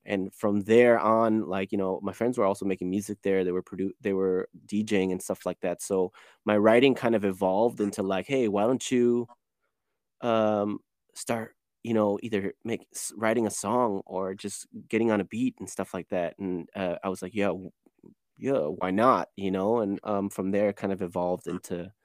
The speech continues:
me, um, getting on stage, uh, them playing a beat and me just rapping or, or doing, like, poetry over it. Um, and, uh, voila,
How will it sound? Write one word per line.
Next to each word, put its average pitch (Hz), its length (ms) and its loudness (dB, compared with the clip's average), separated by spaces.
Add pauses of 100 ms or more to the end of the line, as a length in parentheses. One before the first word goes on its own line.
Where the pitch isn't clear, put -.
(520)
me, 95 520 2
um, 87 500 -4 (1080)
getting 113 220 6
on 107 120 6
stage, 117 640 6 (260)
uh, 101 160 0
them 104 220 0
playing 98 260 -2
a 90 60 -2
beat 101 260 -4
and 92 160 -4
me 90 80 -2
just 87 220 -10
rapping 101 500 2
or, 90 480 -6
or 92 260 0
doing, 92 300 -2
like, 85 220 -6
poetry 101 480 0
over 87 300 0
it. 95 180 -2 (520)
Um, 87 480 -6 (680)
and, 92 360 -4 (120)
uh, 87 220 -4
voila, 92 600 0